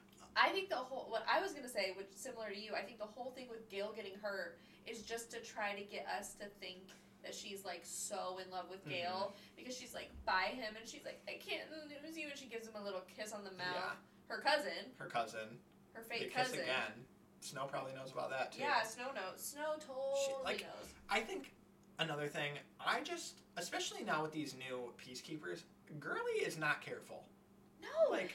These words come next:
Speaker 1: She goes into the woods every freaking day
Speaker 2: <laughs>
Speaker 1: and hunts, and you're like,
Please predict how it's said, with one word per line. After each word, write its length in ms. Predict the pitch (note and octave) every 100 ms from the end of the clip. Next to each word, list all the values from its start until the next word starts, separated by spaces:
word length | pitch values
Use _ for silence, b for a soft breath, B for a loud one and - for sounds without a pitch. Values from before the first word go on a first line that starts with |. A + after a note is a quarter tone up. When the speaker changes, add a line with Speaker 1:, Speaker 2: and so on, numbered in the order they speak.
| -
Speaker 1:
She 220 | - G4
goes 160 | G4+ A4 A#4+
into 200 | A#4+ A4
the 80 |
woods 220 | F#4 A4+ -
every 240 | D#4 F4 G4+
freaking 380 | - F#4+ F#4+ F#4
day 440 | C4 A#3+ G3 A#3+
Speaker 2:
<laughs> 40 |
Speaker 1:
and 200 | - B3
hunts, 460 | C#4 F4 B3+ - - -
and 100 | C4
you're 160 | C#4+
like, 260 | C#4 B3+